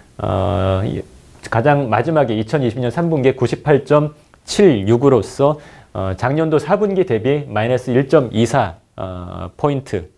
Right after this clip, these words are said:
정도 하락세를 보이고 있고, 업무시설 쪽에서도 마찬가지 상황이 벌어졌었는데 이 도심권의 임대료 지수 하락폭이 꽤 크게 잡히고 있습니다. 마이너스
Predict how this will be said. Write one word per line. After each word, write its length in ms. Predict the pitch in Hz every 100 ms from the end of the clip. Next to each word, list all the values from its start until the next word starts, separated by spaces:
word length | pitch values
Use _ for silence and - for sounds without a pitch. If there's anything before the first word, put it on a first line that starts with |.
| - 101
정도 580 | 117 110 95 131 156 -
하락세를 460 | 156 151 - 120 107
보이고 300 | 110 107 95
있고, 340 | - - 147 - - - - - - -
업무시설 1080 | 131 202 233 247 220 208 190 151 113 101 190
쪽에서도 340 | 196 180 185
마찬가지 560 | 143 98 - 180 151 139
상황이 320 | 175 156 160
벌어졌었는데 960 | 117 117 113 98 123 104 98 113 104 - _ _
이 200 | 98 92 -
도심권의 960 | 113 - 202 196 160 127 98 131 170 _ _
임대료 400 | - 110 120 131
지수 320 | 107 98 - 107
하락폭이 760 | 107 147 147 - 95 110 107 -
꽤 420 | 165 131 110 160
크게 300 | - 185 160
잡히고 420 | 113 104 - 123 101
있습니다. 380 | - 101 90 85
마이너스 680 | 107 110 113 110 143 160